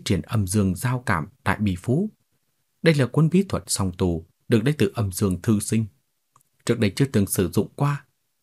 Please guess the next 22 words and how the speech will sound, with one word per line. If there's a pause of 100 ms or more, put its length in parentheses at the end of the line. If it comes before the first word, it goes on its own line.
(280)
Không
ngờ
rằng
hôm
nay
dưới
tình
huống
này (220)
lại
có
đất
dụng
võ. (1500)
Ngoại
trừ
mới
đầu
có
chút
đau
lưng,